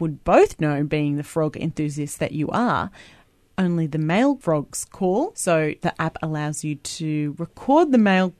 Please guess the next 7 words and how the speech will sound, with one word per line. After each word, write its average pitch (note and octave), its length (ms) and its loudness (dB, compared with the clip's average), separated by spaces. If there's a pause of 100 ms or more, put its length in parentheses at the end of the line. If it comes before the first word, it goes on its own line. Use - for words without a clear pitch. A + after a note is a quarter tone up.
frog E3+ 380 2
calls G3 580 2 (500)
and D#3+ 500 2 (100)
that F3 300 0
attract - 340 -2
the - 40 -6
females A#3+ 540 4